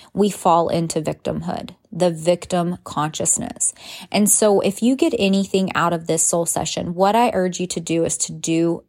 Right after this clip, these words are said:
an audit. Where have you been a victim? And a lot of times we become victim in a victim consciousness when we have not healed the feelings and the frequencies attached to an incident that we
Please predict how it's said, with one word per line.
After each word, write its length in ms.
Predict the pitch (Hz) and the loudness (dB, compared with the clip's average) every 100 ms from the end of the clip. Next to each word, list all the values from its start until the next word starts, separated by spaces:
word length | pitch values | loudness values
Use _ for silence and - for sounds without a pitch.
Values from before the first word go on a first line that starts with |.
| - | -6
an 140 | 175 - | -6 -2
audit. 480 | 156 151 - - - _ _ _ _ _ _ _ _ - | -2 -2 -4 -12 -20 _ _ _ _ _ _ _ _ -8
Where 360 | 170 180 196 | 2 4 4
have 140 | 226 240 | 2 0
you 120 | 262 | 0
been 160 | 285 320 | 2 2
a 60 | |
victim? 560 | 247 170 - 160 214 - _ _ _ _ _ _ - - _ _ _ _ - - _ _ _ | 2 0 -2 -4 -6 -10 _ _ _ _ _ _ -20 -20 _ _ _ _ -20 -20 _ _ _
And 120 | 202 | 2
a 60 | 202 | 4
lot 240 | 185 180 | 4 4
of 80 | 233 | 4
times 320 | 240 240 233 | 0 0 0
we 140 | 226 226 | 0 -2
become 480 | 202 - 208 190 180 | -2 -4 -2 0 0
victim 560 | 190 190 185 175 170 - - | -2 0 -2 -2 -4 -12 -4
in 140 | 190 | -2
a 60 | 175 | 0
victim 420 | 165 180 190 170 | 0 0 0 -4
consciousness 840 | - - 294 311 208 - 170 175 | -6 -2 0 0 0 0 0 -2
when 140 | 190 180 | 0 0
we 100 | 175 | 0
have 180 | 180 170 | 0 0
not 220 | 175 - | -2 -2
healed 640 | - - 233 202 202 190 | -2 2 4 4 2 0
the 80 | 185 | -2
feelings 560 | - 180 180 175 170 - | 2 2 4 2 -2 0
and 180 | 170 | 0
the 60 | 170 | 0
frequencies 540 | - 175 175 160 165 | 0 -2 0 0 0
attached 580 | 156 151 - 156 - - | -2 -2 2 2 2 -2
to 180 | - 170 | 0 0
an 120 | 165 | 0
incident 540 | - 170 - 165 - - | -2 0 0 2 0 -2
that 120 | - | -2
we 220 | 170 160 | -2 -2